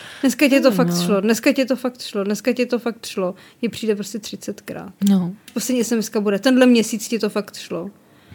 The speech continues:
Speaker 1: Jestli chceš, aby ti to šlo i další měsíc, předplať si náš balíček Golden něco.
Speaker 2: Já se tady jako snažím najít, eh, nějakou ukázku nějaký tý S M S ky, která ti teda jako přijde, ale mají takovou podobnou brožuru jako třeba v call centrech, nebo jako měla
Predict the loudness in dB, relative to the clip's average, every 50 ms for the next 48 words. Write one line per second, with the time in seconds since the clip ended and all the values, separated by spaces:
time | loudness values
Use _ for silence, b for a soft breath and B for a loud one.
0 | b b _ -4 -2 0 0 0 0 2 4 4 4 4 4 2 2 2 2 2
1 | 4 4 4 4 4 2 0 2 4 4 4 4 4 0 -2 -2 -2 -2 -2 -2
2 | -2 0 -2 -2 -2 0 0 0 2 2 0 0 0 0 0 0 0 -2 -4 -4
3 | -4 -2 0 2 2 4 2 2 0 0 0 -2 -2 -6 B B B B B B
4 | B -4 -2 -2 -2 -2 0 2 4 4 4 2 2 2 2 4 4 4 4 2
5 | 0 -2 0 0 0 2 4 4 2 2 2 0 0 2 2 4 4 4 2 0
6 | -2 -8 -10 -4 -2 0 2 4 4 4 2 2 2 0 0 0 0 -2 -2 -2
7 | -2 -4 -2 0 2 2 2 2 0 -2 -4 -6 -4 -4 -4 -4 -2 -2 0 0
8 | 0 -2 -6 -10 -6 -2 0 0 0 0 0 -2 -2 0 0 0 0 0 -2 -4
9 | -4 -4 -4 -2 0 0 2 2 2 0 0 -2 -2 -2 0 0 2 2 2 0
10 | 2 2 2 2 2 2 2 2 4 4 2 2 2 2 2 4 4 4 4 4
11 | 4 6 6 4 4 2 0 -2 -2 0 0 2 2 4 4 4 4 2 0 0
12 | 2 2 2 2 2 0 0 0 0 0 0 0 0 0 0 0 0 0 2 2
13 | 2 2 0 -2 -2 0 0 2 2 2 2 0